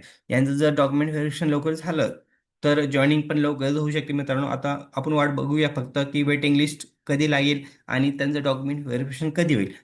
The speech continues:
त्यानंतर आपल्याला समजेल, समजेल की जॉइनिंग कधी होणार आहे बीएमसी कॅन्डिडेटची. जी अठराशे शेहेचाळीस पदाची जी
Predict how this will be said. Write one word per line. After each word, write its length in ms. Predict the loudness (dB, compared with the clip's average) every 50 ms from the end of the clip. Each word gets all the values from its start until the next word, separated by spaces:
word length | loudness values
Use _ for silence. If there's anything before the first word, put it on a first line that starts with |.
| _ _ _ _ 0
त्यानंतर 400 | 2 2 2 2 0 0 0 -2
आपल्याला 300 | 0 0 0 -2 -2 0
समजेल, 440 | 0 0 2 2 2 2 0 -2 -6 -10 _ -12
समजेल 500 | -4 0 2 2 4 2 2 0 -2 -2 0
की 340 | 2 2 2 2 0 -4 -12 -20 _ _ _ _ _ _ -6 -2
जॉइनिंग 340 | 0 2 2 2 2 0 0
कधी 220 | -2 -2 -2 -2
होणार 280 | -2 -2 -2 -2 -2 -2
आहे 100 | -4 -2
बीएमसी 360 | -2 -2 -2 -2 -2 -4 -4
कॅन्डिडेटची. 520 | -2 -2 -2 -2 -4 -6 -6 -10 -10 -8
जी 240 | -8 -8 -4 0 0
अठराशे 400 | 0 0 0 0 -2 -2 -2 -4
शेहेचाळीस 360 | -4 -4 -2 -2 -2 -2 -2
पदाची 360 | -2 -2 -2 -2 -4 -4 -6
जी 380 | -2 0 0 2 0 0 -2